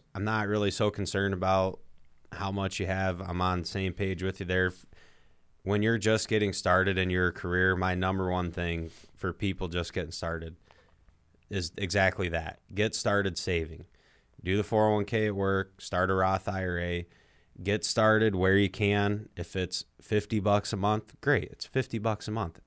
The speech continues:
Increase it every three or four months, or every time you get a raise, increase it a little bit.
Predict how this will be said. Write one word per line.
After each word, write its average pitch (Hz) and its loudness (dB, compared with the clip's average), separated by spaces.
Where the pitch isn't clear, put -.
Increase 131 -2
it 85 -4
every 87 2
three 95 0
or 87 0
four 95 -2
months, 85 -2
or 90 -2
every 95 0
time 110 -4
you 101 -4
get 104 0
a 98 2
raise, 101 0
increase 104 -4
it 87 -2
a 87 -4
little 85 -4
bit. 85 -2